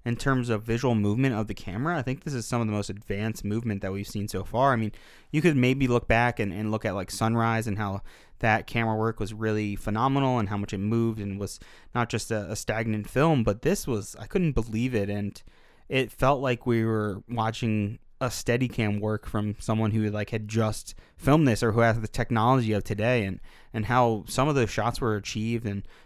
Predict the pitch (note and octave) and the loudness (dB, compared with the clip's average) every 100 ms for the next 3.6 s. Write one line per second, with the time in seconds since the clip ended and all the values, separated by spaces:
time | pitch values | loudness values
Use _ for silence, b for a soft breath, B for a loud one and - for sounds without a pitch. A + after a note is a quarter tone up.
0 | b A2 A2+ A#2+ A2+ - A2 G2+ A2 B2+ | b -2 -2 0 -2 -2 -2 0 -2 -2
1 | A2 A#2 A2+ A2 A2+ A2+ A2 G#2+ B2 A#2 | -2 -2 -2 -2 -2 -2 -6 -6 -4 -4
2 | A2 A#2+ A#2 A#2+ B2 F#2+ G#2 B B B | -2 -4 -4 -4 -4 -4 -8 B B B
3 | B - F3 E3 C3+ | B 0 6 8 6